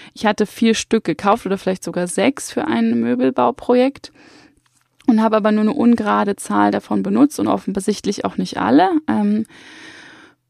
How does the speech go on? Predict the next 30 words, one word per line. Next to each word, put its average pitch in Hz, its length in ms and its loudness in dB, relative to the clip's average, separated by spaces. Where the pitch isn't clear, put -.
und, 226 600 4
ähm, 202 300 0
die 220 100 2
sind 240 140 8
jetzt 226 180 0
halt 220 160 0
übrig 240 340 2
geblieben 202 800 4
und 277 160 2
ich - 100 -2
konnte 226 280 4
leider, 202 500 4
normalerweise 196 640 2
kauft - 320 -10
man - 140 2
die - 60 0
da 202 100 -2
in - 100 0
Zweierpackungen - 800 -2
und, - 320 -2
äh, - 100 0
ich 190 160 -6
hatte 208 160 0
die 202 160 0
alle 214 220 0
schon - 160 -2
ausgepackt - 880 -4
und - 160 0
auch 196 160 2
schon 202 200 0